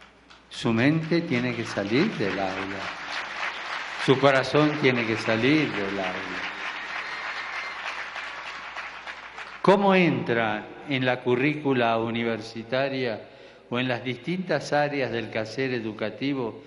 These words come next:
la vida que nos rodea con sus preguntas, sus interrogantes,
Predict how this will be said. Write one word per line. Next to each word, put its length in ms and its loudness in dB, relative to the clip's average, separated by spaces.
la 140 -2
vida 400 -2
que 120 -6
nos 220 -4
rodea 520 -2
con 180 -8
sus 180 -10
preguntas, 800 -8
sus 340 -12
interrogantes, 960 -6